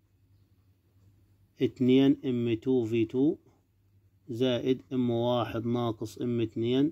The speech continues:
في ال في واحد، ونبدأ نعوض ال في وان شرطة. عندنا ال في تو دي كلها بصفر، فهنعوض عن حد ده كله بصفر ونريح نفسنا.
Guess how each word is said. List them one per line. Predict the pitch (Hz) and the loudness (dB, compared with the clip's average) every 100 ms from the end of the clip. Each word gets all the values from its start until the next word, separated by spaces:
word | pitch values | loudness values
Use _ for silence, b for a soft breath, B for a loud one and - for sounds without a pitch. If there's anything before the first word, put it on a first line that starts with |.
| - | -4
في | - 120 | -10 -6
ال | 113 107 | -6 -4
في | 117 127 127 - | -2 0 0 -2
واحد، | 117 110 92 69 - _ _ _ _ _ _ _ _ _ _ _ _ b b b b b - | -2 -2 -4 -10 -14 _ _ _ _ _ _ _ _ _ _ _ _ b b b b b 2
ونبدأ | 147 139 117 127 131 | 6 6 4 2 4
نعوض | 113 123 117 123 131 - | 4 4 4 4 0 -2
ال | 113 | -4
في | 110 117 | 0 2
وان | 110 110 | 2 0
شرطة. | - 120 - 151 143 _ _ _ _ _ _ _ _ _ _ _ _ _ _ _ _ _ _ _ _ _ _ - | -2 -8 -2 -2 -2 _ _ _ _ _ _ _ _ _ _ _ _ _ _ _ _ _ _ _ _ _ _ -4
عندنا | 117 165 160 156 156 143 | 4 6 6 6 4 0
ال | 127 | -4
في | 113 135 127 | 2 2 4
تو | 156 156 | 4 4
دي | 139 | 4
كلها | - 151 135 | 0 2 2
بصفر، | 120 - 139 - 110 | 0 0 0 0 -8
فهنعوض | 120 123 127 143 131 | -6 -4 0 2 2
عن | 117 107 | 0 -2
حد | 131 113 | -4 -4
ده | 120 | -6
كله | - 127 | -4 -4
بصفر | 110 - 110 - - - | -4 -6 -8 -10 -20 -10
ونريح | 107 104 120 113 113 | -6 -4 0 0 -2
نفسنا. | 113 - 101 | -4 -6 -10